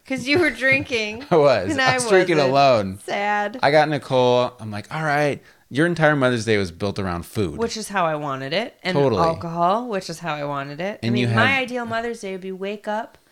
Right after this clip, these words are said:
Speaker 1: and have kind of whatever breakfast that you make 'cause you're amazing.
Speaker 2: Thank you.
Speaker 1: And start, pop the champagne. Take
Speaker 2: Right.
Speaker 1: a break for a Bloody Mary. Have a coffee with some Baileys. Keep going with the champagne.
Speaker 2: Right.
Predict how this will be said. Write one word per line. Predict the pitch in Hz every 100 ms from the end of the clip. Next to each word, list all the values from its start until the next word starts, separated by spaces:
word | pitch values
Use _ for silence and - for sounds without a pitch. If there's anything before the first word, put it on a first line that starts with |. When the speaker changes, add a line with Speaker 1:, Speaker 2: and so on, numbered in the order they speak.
| _ _ _ _ _ -
Speaker 1:
and | 190
have | 208 208 202 - _ _ _ _ - _ 220 _
kind | 370 392
of | 233
whatever | 220 226 180
breakfast | 180 190 - 170 -
that | 165
you | 165
make | 175 180 139
'cause | 175 175
you're | 160
amazing. | 160 170 160 147 180 - - -
Speaker 2:
Thank | 92 85
you. | - 90
Speaker 1:
And | 208 190 - _ _ _ _
start, | - - - 131 139 _
pop | 143 127 -
the |
champagne. | - 214 208 208 240 285 226 170 156 _ _
Take | 180
Speaker 2:
Right. | 202 190
Speaker 1:
a |
break | 175 170 -
for | 196 196 196
a | 196
Bloody | 202 214 226
Mary. | 226 269 220 180
Have | 190 240
a | 247
coffee | - 277 285 220
with | 202 208
some | 233
Baileys. | 233 240 214 139 165 - _ _ _
Keep | 311 311
going | 294 285 285
with | 285
the | 277
champagne. | - 285 285 311 269 214 170 - _ -
Speaker 2:
Right. | 101 90